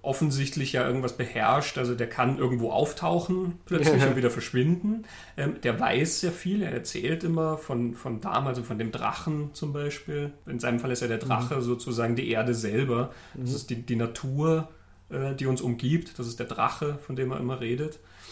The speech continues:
Speaker 1: Und er hat dann aber wieder Momente, wo er ja auch w-, fast wie so ein Scharlatan wirkt oder wie so ein, wie ein Komiker. Ja? Er, er ist witzig.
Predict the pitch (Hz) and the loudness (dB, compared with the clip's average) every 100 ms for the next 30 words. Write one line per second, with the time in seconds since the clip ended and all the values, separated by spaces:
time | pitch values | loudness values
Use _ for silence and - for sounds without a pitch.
0 | - - - 117 117 135 127 156 151 147 | -18 -18 -6 2 6 8 8 8 8 6
1 | 147 139 123 131 165 156 147 131 135 135 | 6 6 4 2 2 2 2 0 0 2
2 | 131 127 127 131 - - - - - 120 | 4 4 2 0 -8 -18 -20 -16 -10 -8
3 | - - - - 147 131 123 117 123 151 | -8 -4 0 2 2 2 2 4 6 6
4 | 135 120 117 117 110 110 - 113 113 110 | 4 2 2 2 0 -2 -4 0 0 0
5 | 117 113 117 113 113 113 113 - - - | -2 0 0 0 0 0 -2 -8 -20 -20
6 | - - 123 - 123 165 160 - 110 107 | -12 -6 -2 4 8 10 8 4 -2 -2
7 | 127 107 117 131 123 - - 202 - - | -2 -2 0 0 -4 -8 -12 -14 -14 -18
8 | - - - - - 117 120 180 - 127 | -16 -14 -14 -12 -6 -2 4 4 4 2
9 | 113 - - | 0 -4 -12